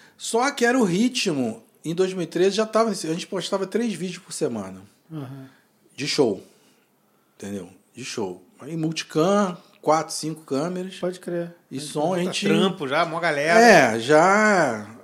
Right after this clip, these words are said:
Speaker 1: E só eu e ela. A gente
Speaker 2: Hum.
Speaker 1: só filmava eu e ela. E aí editar, editava eu e ela. E aí a gente via nesse ritmo. Então hoje, é, eu vejo essa galera produzindo conteúdo e tal, eu fico,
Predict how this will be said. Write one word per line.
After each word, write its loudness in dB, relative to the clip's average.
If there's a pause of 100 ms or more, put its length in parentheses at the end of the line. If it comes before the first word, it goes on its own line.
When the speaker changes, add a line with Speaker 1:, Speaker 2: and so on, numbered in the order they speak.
(120)
Speaker 1:
E 0
só 8
eu 10
e 10
ela. 6 (400)
A -6
gente -8
Speaker 2:
Hum. -10
Speaker 1:
só 2
filmava 2
eu 6
e 2
ela. 0 (480)
E -2
aí 2
editar, 0
editava -4
eu -2
e -4
ela. -4 (1080)
E 2
aí 6 (120)
a -12
gente -4
via -2
nesse 0
ritmo. -2
Então 4
hoje, 6 (720)
é, -2
eu 0
vejo -2
essa -2
galera -4
produzindo -10
conteúdo -10
e -16
tal, -4 (560)
eu -2
fico, -4